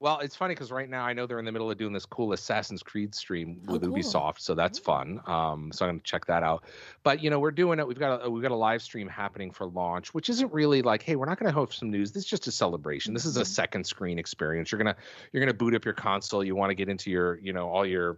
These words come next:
Speaker 1: enhanced, have you, by the way, you've seen some of these enhanced games in here. You know, you can, I don't know if we've seen this. You can kinda see some of the new badges on the bottom
Speaker 2: Oh,
Speaker 1: there that are
Speaker 2: nice.
Speaker 1: X S enhanced.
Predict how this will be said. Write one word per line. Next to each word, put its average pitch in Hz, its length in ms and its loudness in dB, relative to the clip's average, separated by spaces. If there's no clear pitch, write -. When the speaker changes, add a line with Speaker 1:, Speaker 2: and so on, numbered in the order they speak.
Speaker 1:
enhanced, 101 500 -4
have 113 100 -4
you, 143 80 -6
by 110 140 2
the 107 100 2
way, 90 140 -6
you've 87 240 -6
seen 123 200 -2
some 110 120 0
of 92 40 0
these 82 140 -2
enhanced 90 480 -2
games 78 300 -2
in 76 120 -2
here. 73 280 -4
You 92 100 6
know, 87 60 6
you 85 60 2
can, 101 100 0
I 113 60 4
don't 120 100 6
know 113 60 8
if 104 100 -2
we've 98 160 0
seen 101 240 -2
this. 92 160 -2
You 87 80 -8
can 95 100 -4
kinda 98 220 0
see 92 180 -4
some 90 200 -2
of 85 80 -2
the 85 40 2
new 85 120 0
badges 82 520 4
on 82 80 -2
the 80 60 -2
bottom 78 360 0
Speaker 2:
Oh, - 20 -2
Speaker 1:
there 80 240 2
that 85 120 2
are 85 40 2
Speaker 2:
nice. 73 100 2
Speaker 1:
X - 180 0
S 78 200 4
enhanced. 80 600 2